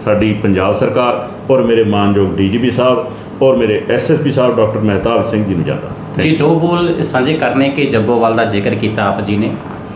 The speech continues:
Speaker 2: ਚਲੋ, ਸਾਡਾ ਜਨਮ ਵੀ ਪਿੰਡ ਜੱਬੋਵਾਲ ਦਾ ਹੈ। ਜੱਬੋਵਾਲ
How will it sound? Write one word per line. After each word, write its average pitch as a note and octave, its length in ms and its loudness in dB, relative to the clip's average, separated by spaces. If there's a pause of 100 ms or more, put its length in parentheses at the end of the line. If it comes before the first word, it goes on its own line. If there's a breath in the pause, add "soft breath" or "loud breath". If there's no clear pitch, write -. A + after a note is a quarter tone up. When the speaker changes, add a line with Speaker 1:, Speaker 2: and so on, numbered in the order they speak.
(200)
Speaker 2:
ਚਲੋ, C3 200 0
ਸਾਡਾ A#2+ 380 0
ਜਨਮ A2 380 2
ਵੀ A#2+ 140 2
ਪਿੰਡ A2 300 0
ਜੱਬੋਵਾਲ G#2 800 2
ਦਾ A2+ 60 0
ਹੈ। A2 80 2
ਜੱਬੋਵਾਲ G#2 840 0